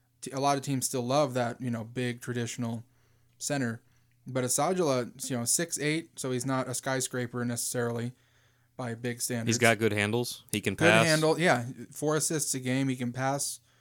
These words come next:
Speaker 1: really well. He can rebound. Two sixty-five. He's strong. He can, he, his, his outside shot, his deep two, looks very reminiscent of Mark Eddy's, you know, that kind of range. He made a few threes on the year at a decent percentage. I mean, he,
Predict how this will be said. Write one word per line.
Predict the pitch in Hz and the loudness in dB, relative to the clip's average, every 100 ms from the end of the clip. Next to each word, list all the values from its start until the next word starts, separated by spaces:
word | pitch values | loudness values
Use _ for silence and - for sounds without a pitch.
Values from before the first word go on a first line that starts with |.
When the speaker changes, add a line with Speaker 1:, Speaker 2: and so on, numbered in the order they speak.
| _ _ | _ _
Speaker 1:
really | 135 147 143 | -4 0 0
well. | 127 127 131 127 | 0 0 0 0
He | 123 | -2
can | 120 117 | -4 -2
rebound. | 135 135 123 | -2 0 -2
Two | - 170 | -2 -4
sixty-five. | - 156 - 135 - 131 127 131 123 | -2 -4 -6 -6 -4 -2 0 -2 -4
He's | 117 | -6
strong. | - - 127 135 131 | -8 -2 0 2 2
He | 127 | 0
can, | 127 120 120 - - - _ | -2 -4 -4 -8 -20 -20 _
he, | - | -10
his, | 131 135 147 127 - 73 - | -4 -2 0 -2 -4 -10 -10
his | 139 147 | -6 -2
outside | 143 170 - 180 139 | 2 2 4 4 4
shot, | - 135 143 127 | 2 2 2 2
his | 120 | 0
deep | 131 147 | -2 -4
two, | - 135 147 147 | -4 -2 0 0
looks | 131 127 - - _ _ | -4 -4 -6 -6 _ _
very | 139 143 160 | -6 2 4
reminiscent | 151 143 139 135 139 131 123 | 4 2 2 0 0 -4 -2
of | 123 117 117 131 | -4 -4 -6 -8
Mark | 127 120 131 | -2 -2 0
Eddy's, | 127 135 143 143 - - | -2 0 -2 -6 -8 -16
you | - 120 | -8 -6
know, | 120 | -2
that | 123 123 | -4 -4
kind | 127 123 | -4 -4
of | 120 _ _ _ _ _ - | -6 _ _ _ _ _ -8
range. | 127 127 135 139 - _ _ _ _ | -2 0 0 -4 -10 _ _ _ _
He | - | -6
made | 139 165 | -2 0
a | 160 | -2
few | 180 | -4
threes | 156 151 160 151 | -4 -2 0 0
on | 147 | -2
the | 143 | 0
year | 143 147 | 0 0
at | 131 | 0
a | 120 | 0
decent | 127 123 123 | -4 -4 -6
percentage. | 123 120 120 120 120 117 | -8 -8 -6 -4 -4 -4
I | 113 | -6
mean, | 113 110 | -4 -4
he, | 117 120 | -4 -6